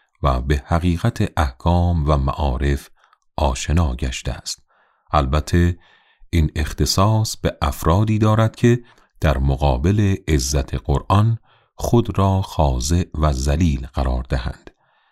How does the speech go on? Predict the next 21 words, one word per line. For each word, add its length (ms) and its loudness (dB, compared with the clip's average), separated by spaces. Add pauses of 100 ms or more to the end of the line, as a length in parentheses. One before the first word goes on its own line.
(560)
و 80 4
حالت 640 2
انعطاف 840 0
و 160 2
نرمش 540 0
قلب 420 0
آنها 500 2 (540)
موجب 640 2
پذیرش 840 -2
و 220 0
تلقی 720 -2 (120)
آیات 560 -2
خدا 400 0
شود. 440 -6 (1200)
و 80 2
اما 600 4
افرادی 600 2
که 140 -2
در 220 0
مقابل 580 0
قرآن 640 0